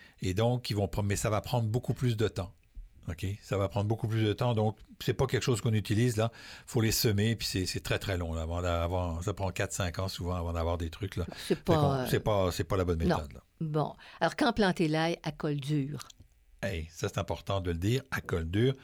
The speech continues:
Speaker 1: on le plante en automne, du début septembre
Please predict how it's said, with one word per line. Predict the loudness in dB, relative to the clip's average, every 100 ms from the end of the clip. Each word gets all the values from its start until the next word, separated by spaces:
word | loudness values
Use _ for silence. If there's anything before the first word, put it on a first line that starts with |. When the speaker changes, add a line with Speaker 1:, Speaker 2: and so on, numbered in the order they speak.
| -16 -20 -4
Speaker 1:
on | -2
le | 0
plante | 0 -2 -4 -10 -2
en | 2
automne, | 2 2 2 2 0 -6 -14 -20 -20 -20 -20 -4
du | -2
début | 2 2 2
septembre | 0 -2 0 -2 -2